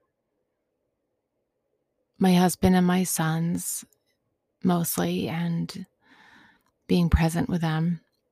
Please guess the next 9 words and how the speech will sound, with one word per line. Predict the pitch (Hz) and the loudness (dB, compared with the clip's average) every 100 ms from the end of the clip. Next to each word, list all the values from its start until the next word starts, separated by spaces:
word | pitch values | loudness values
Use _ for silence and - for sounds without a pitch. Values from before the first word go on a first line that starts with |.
| _ _ - - _ - - | _ _ -20 -20 _ -8 0
and | 185 | 2
also | 175 170 185 175 170 170 165 _ _ _ _ _ _ _ _ _ _ _ _ _ _ _ _ _ _ _ _ _ _ _ _ _ _ _ _ | 2 0 2 2 2 -2 -6 _ _ _ _ _ _ _ _ _ _ _ _ _ _ _ _ _ _ _ _ _ _ _ _ _ _ _ _
spending | - - 180 175 | -8 0 2 2
a | 175 | 0
lot | 180 180 | 0 -2
of | 165 | -4
time | - 175 180 170 170 | -4 -2 0 -2 -4
thinking | 165 175 165 170 175 | -4 -6 -6 -4 -6
about | 160 160 160 - | -6 -8 -8 -10